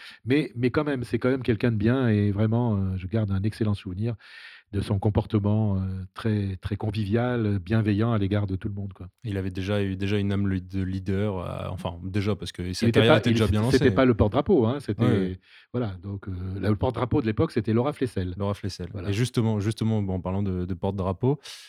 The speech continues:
Speaker 2: tu défiles à la cérémonie d'ouverture, euh, à côté de, de, de Laura Flessel. Est-ce que tu peux un peu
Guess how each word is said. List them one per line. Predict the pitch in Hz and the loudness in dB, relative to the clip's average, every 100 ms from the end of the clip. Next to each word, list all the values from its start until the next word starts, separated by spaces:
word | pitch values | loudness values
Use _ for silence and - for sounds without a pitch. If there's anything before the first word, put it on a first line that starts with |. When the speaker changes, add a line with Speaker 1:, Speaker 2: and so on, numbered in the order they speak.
| _ - | _ -10
Speaker 2:
tu | 101 | -2
défiles | 95 107 - 143 135 | 2 2 2 2 4
à | 101 90 90 | 2 2 0
la | |
cérémonie | 95 107 101 104 104 | -2 0 2 2 2
d'ouverture, | 101 95 92 - 120 104 | 2 0 -2 0 0 2
euh, | 90 82 82 80 | 0 -2 -6 -8
à | - 101 | -6 -4
côté | 107 110 | -2 -2
de, | 101 87 87 87 87 | -2 -2 -6 -8 -6
de, | 95 98 92 | -2 0 0
de | 95 | 0
Laura | 95 90 | 0 -2
Flessel. | - 90 147 | -4 -2 -2
Est-ce | 147 - | -2 -2
que | 127 | -6
tu | - | -4
peux | 104 | -2
un | 95 | -2
peu | 95 101 101 | 0 0 2